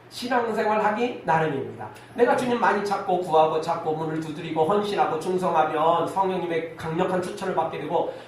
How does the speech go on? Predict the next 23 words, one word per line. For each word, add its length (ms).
이 100
땅에서도 480
복을, 320
천국에서도 560
상급을 380
누리지만 640
그렇지 320
못하면 580
없는 320
거죠. 180
없는 240
거죠. 140
나는 220
개떡같이 480
신앙생활하면서 960
복음 240
많이 220
받기를 320
원한다면 600
그거 160
도둑놈 320
식구 260
아니겠습니까? 680